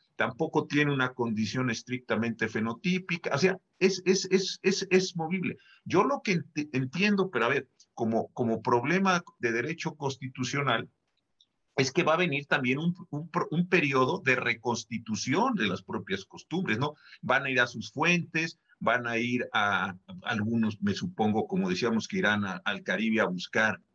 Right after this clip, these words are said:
explicaciones, símbolos, otros irán a África, otros no, en fin, creo que habrá ahí un proceso, pero decir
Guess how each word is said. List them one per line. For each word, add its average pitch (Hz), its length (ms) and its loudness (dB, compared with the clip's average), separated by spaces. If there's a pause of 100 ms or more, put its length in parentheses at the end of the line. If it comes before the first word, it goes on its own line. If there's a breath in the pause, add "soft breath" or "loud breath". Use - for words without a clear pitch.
explicaciones, 110 1200 -2
símbolos, 104 960 -2 (380 loud breath)
otros 117 400 2
irán 107 240 2
a 113 160 2
África, 127 520 -2 (140)
otros 104 460 -2
no, 131 320 0 (140)
en 117 100 -6
fin, 131 160 -4 (180)
creo 190 220 2
que 190 100 2
habrá 175 200 2
ahí 170 160 0
un 170 140 -2
proceso, 135 600 -4 (320)
pero 135 320 6
decir 131 500 0